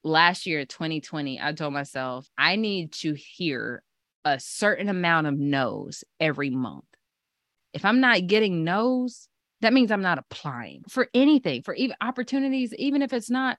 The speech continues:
grants. If I'm not hearing, n-, no shouldn't be, like, a reflection on how I feel about myself. It's just a word.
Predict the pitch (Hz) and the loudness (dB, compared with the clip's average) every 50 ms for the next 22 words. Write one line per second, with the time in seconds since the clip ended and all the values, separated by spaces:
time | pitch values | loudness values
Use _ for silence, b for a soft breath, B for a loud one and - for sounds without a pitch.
0 | _ _ - - 196 277 294 190 - - _ _ _ _ _ _ _ _ _ _ | _ _ -6 -2 0 2 2 0 -2 -4 _ _ _ _ _ _ _ _ _ _
1 | _ _ _ _ _ _ _ - 180 175 - - 214 233 262 269 277 262 - - | _ _ _ _ _ _ _ -6 -6 -2 2 4 4 4 4 4 4 2 2 0
2 | 170 185 226 240 247 254 247 233 214 190 185 208 202 - 160 202 208 226 240 262 | -2 -2 -2 0 0 0 0 0 -2 -4 -4 -4 -4 -4 -4 -2 -2 -2 -2 -2
3 | 247 - 269 - - 196 196 160 175 196 202 190 185 175 165 160 156 - 151 151 | -4 -4 -4 -4 -4 -6 -4 -2 -2 0 0 0 -2 -2 -4 -6 -6 -8 -8 -6
4 | 147 147 127 - - - _ _ _ - 165 160 160 151 - 196 180 160 - - | -6 -6 -8 -10 -14 -20 _ _ _ -6 -4 -4 -6 -6 -4 -4 -6 -4 -6 -8
5 | 170 151 147 143 139 135 135 - 165 156 147 139 135 - - - 151 151 139 131 | -8 -6 -6 -6 -6 -8 -8 -4 -2 0 0 0 -2 -4 -6 -6 -4 -4 -4 -4
6 | 123 123 104 - 92 117 117 - - - 175 127 78 - - - - _ _ _ | -6 -8 -8 -10 -12 -14 -14 -14 -10 -10 -8 -8 -10 -12 -16 -20 -20 _ _ _
7 | - 156 156 165 156 - 156 147 165 180 165 120 80 - | -10 -6 -4 -4 -2 -2 -2 0 0 0 0 -2 -2 -6